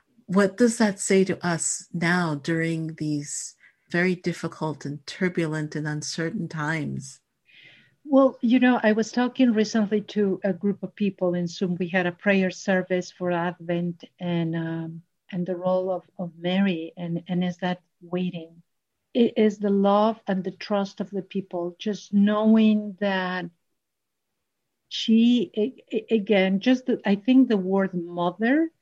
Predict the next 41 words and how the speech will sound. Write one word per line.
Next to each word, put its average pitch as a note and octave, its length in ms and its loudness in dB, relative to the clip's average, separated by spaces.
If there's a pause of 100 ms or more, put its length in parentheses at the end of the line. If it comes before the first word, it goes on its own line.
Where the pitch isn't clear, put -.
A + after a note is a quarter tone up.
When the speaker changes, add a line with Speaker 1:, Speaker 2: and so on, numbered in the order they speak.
Speaker 2:
encompasses F3+ 1000 -8
everything. E3+ 460 -14 (120)
Speaker 1:
Mm-hmm. E3+ 280 -6
Speaker 2:
Just A3+ 240 -8
knowing C4 460 2
that A#3 180 -2
she G#3+ 240 -2
is G3 420 -2
our F#3+ 220 -2
mother F3+ 340 0
and F3+ 280 -2
that F3 140 -6
she A3+ 300 -2
is G3+ 220 -2
going F#3+ 380 -2 (120)
to F3+ 160 -2
intercede F#3 800 -4
for F#3 180 -2
us - 560 -6 (340)
with F#3 160 -8
God. E3+ 340 -10 (680)
But F#4+ 140 -20
there's - 340 -14 (160)
nothing, G#3+ 540 -6
you A3+ 60 -2
know, A3 120 4
I G3 280 4
almost G#3 400 -2
think F#3+ 260 -10 (100)
if F3 160 -6
I G3 180 4 (140)
did F#3+ 240 2
something G3 440 2
when G3+ 160 0
I A#3+ 160 2
<laughs> - 40 -6
was - 140 -10
a D4 80 4
child A#3 540 2
and F#3+ 160 2 (400)
I G#3+ 100 2